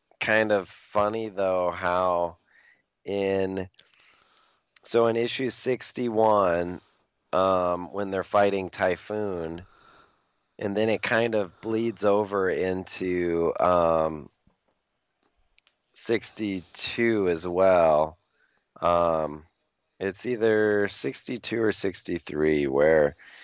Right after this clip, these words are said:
it comes up again, but the, uh,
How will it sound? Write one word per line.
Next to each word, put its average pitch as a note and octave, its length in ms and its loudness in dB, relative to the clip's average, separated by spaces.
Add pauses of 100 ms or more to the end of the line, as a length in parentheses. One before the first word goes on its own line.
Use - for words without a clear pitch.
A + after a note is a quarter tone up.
(260)
it - 100 -8
comes E2 320 0
up E2 180 0
again, D#2 460 -4
but D#2+ 240 2 (1800)
the, A#2+ 360 2
uh, G2+ 520 6